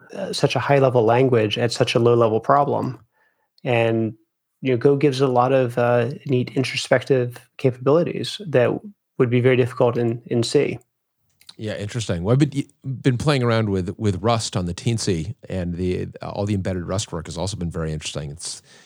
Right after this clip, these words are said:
Speaker 2: it's fun to see these higher level languages be able to get into these small places.
Speaker 1: Yeah,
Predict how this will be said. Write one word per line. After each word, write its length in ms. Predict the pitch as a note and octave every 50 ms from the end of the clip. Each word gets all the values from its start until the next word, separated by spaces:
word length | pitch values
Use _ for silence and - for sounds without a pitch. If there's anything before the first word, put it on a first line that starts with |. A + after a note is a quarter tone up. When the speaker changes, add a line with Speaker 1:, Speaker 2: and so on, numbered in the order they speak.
| _ _ -
Speaker 2:
it's 160 | G#2+ G#2 -
fun 240 | - - D3+ D#3 D3
to 60 | A#2+
see 120 | G#2 - B2+
these 160 | G#2+ G2 F#2+
higher 160 | A2+ A2 A2
level 200 | G#2 G2 F#2+ F#2+ F#2
languages 520 | F2+ G2 A2 G#2 G2 D#2+ D2 D2+ E2+ -
be 300 | - - G2 G2 F#2+ F#2
able 160 | F#2 E2+ F2+
to 80 | E2 F2
get 180 | E2+ F#2 F2
into 160 | F2+ F#2 F2 D#2+
these 220 | E2 E2 D#2+ -
small 320 | - - - F#2 E2 D#2
places. 480 | - F2+ E2+ F#2 F#2+ - - - - - _ _ _ _ _ _ _ _ _ _ _ _ _ _ _ _ -
Speaker 1:
Yeah, 240 | C#3+ D#3 F3 D3+